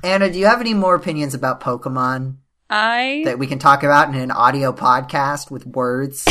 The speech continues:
Speaker 2: <laughs> Um, since I'm so, like, not far in the game at all, I don't have too much to say about it other than I really like everything about it so far.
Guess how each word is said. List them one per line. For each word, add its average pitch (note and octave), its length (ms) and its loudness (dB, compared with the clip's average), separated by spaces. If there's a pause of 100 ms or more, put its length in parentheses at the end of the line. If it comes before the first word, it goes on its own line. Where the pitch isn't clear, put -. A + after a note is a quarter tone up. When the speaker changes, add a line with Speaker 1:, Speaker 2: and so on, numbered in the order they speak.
(340)
Speaker 2:
<laughs> F4 100 6 (880)
Um, C4+ 360 2 (200)
since A3+ 260 -12
I'm C#4 140 -4
so, A#3 400 -6
like, F#3+ 440 -8 (320)
not D#3 600 -4 (220)
far F3 320 -2
in F3 120 -4
the F3 60 -6
game D#3 260 -6
at D3 80 -6
all, D#3+ 360 -4
I D#3+ 100 -4
don't D#3+ 220 -8
have D#3 260 -12
too - 160 -14
much E3 240 -12
to E3+ 80 -12
say D3+ 260 -10
about F#3+ 300 -8
it F#3+ 140 -8
other E3 280 -8
than D3+ 400 -14 (160)
I D3+ 240 -4 (240)
really E3+ 360 -4
like D3+ 420 -8 (640)
everything D#3 680 -8
about F2+ 300 -6
it - 140 -12
so - 180 -10
far. - 400 -10